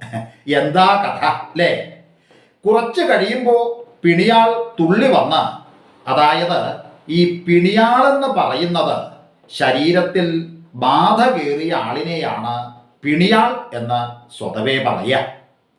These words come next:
അങ്ങനെ കുറച്ച് കഴിയുമ്പോൾ പിണിയാള് തുള്ളി വന്ന് ജപിച്ചു വച്ച ആ ചൂരൽ വടി അങ്ങട് എടുത്ത്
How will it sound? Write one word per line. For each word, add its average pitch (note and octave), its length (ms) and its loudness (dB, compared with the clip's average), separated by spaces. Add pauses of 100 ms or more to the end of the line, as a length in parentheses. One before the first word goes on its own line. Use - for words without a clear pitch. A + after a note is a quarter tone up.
(880)
അങ്ങനെ C4 680 0
കുറച്ച് C4+ 420 0
കഴിയുമ്പോൾ G3 920 -2 (240)
പിണിയാള് A#3 720 4 (240)
തുള്ളി A3 360 2
വന്ന് D#3 440 0
ജപിച്ചു F#3 440 -2
വച്ച E3+ 320 0
ആ - 480 0
ചൂരൽ G3+ 380 2
വടി B3 280 -2
അങ്ങട് C3+ 360 -4
എടുത്ത് - 560 -6